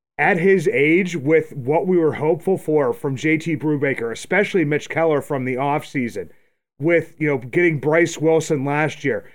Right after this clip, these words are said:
trading, uh, and getting Zach Thompson in, in, in the Jacob Stallings deal,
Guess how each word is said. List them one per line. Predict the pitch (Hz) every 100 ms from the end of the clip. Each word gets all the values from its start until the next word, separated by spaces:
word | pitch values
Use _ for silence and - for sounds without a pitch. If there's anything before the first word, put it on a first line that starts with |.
| _ _
trading, | - 170 196 214 202 190 175 131
uh, | 143 143 143
and | 147 131
getting | 170 170 135
Zach | 156 156 -
Thompson | 156 165 165 165
in, | 127 110
in, | 110 135 131
in | 143 139
the |
Jacob | 120 147 156 160
Stallings | - 156 151 160 143 117
deal, | 120 107 90